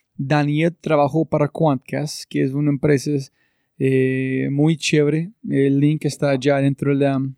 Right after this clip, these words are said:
las notas, donde desarrolló un sistema y producto que luego se convertiría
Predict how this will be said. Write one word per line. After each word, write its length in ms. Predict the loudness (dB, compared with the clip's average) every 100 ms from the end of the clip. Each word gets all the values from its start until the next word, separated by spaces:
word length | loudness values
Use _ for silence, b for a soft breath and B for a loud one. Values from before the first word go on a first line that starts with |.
| -4
las 240 | -2 0
notas, 540 | 0 -2 0 -2 -2 -12 b b b b b _
donde 480 | -2 0 2 0 2
desarrolló 920 | 0 2 2 4 2 2 2 2 2
un 200 | 0 -2
sistema 760 | 0 -2 -2 -2 -2 -2 -6 -12 _ _ _ -6
y 140 | -4
producto 840 | 0 2 4 2 0 _ -2 -2 -6 _ _ -4
que 200 | 0 2
luego 420 | 4 4 2 0
se 200 | 0 -6
convertiría 1000 | -4 -4 -2 -4 -2 0 0 2 0 -2